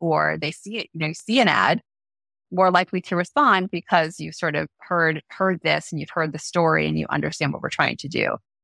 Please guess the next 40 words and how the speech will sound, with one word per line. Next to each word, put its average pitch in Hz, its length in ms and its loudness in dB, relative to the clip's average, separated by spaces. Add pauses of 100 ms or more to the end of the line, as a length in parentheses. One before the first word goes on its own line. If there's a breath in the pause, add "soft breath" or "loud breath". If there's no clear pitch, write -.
(220)
So 190 60 4
it's - 160 -2
just, - 320 -2
to 185 100 2
me, 180 140 4
it's, 165 220 0
they're 170 100 2
very 170 360 2
different. 214 420 2
And, 165 220 0
and 160 180 0
I 165 80 0
think 165 200 -6
if 160 140 -6
you 156 140 -6
try 185 480 4 (140)
to 156 380 -8
create 160 480 -6 (300)
exact 165 400 -2
parallels, 160 560 0 (100)
you're, 160 400 -2
you're 160 200 -8
not 170 240 -2
gonna 165 140 -2
be 160 100 -6
successful. 165 480 -2
And 160 80 4
I 160 60 0
think 160 220 -8
you're 165 120 -8
going 156 300 0 (100)
to 151 400 0
unfairly 180 840 2
cut 160 260 2
out 151 340 2
certain 156 320 -4
channels 165 600 -2
and 160 140 -2
certain - 240 -4
tactics - 560 -4